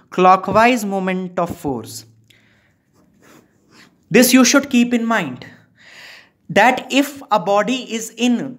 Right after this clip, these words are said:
rotational equilibrium, then this condition must be fulfilled. Then only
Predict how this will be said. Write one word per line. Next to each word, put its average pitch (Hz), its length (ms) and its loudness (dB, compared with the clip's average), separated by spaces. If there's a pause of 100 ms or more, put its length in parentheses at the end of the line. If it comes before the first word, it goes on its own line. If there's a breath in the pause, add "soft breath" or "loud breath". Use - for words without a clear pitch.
(180)
rotational 220 760 0
equilibrium, 170 880 -2 (360 loud breath)
then 196 320 0
this 247 240 2
condition 233 960 0 (160 loud breath)
must 202 440 0
be 214 120 -6
fulfilled. 185 760 -8 (420 soft breath)
Then 262 220 4
only 240 400 2